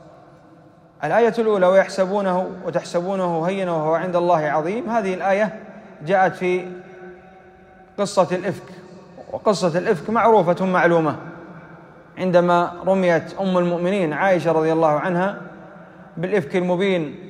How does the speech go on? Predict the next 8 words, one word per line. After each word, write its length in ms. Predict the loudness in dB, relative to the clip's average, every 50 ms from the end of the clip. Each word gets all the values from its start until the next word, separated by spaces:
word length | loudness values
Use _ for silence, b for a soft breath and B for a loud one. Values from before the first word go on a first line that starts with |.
| -18 -20 -20 -20 -20 -18 -12 -8
عندما 300 | -2 -2 0 2 4 4
رماها 320 | 4 4 4 4 2 2
المنافقون 600 | 2 0 2 2 2 2 0 -2 -2 0 0 0 2
بالزنا 440 | 0 0 -2 -2 -2 -2 -2 -2 -4 -10 -16 -18 -18 -20 -20 -20 -16 -8
عليهم 380 | -4 -2 0 0 0 0 0
لعائن 340 | 0 2 2 2 2 0 0
الله 280 | -2 0 2 2 2 2
تترى، 360 | 0 -2 -2 -2 -2 -4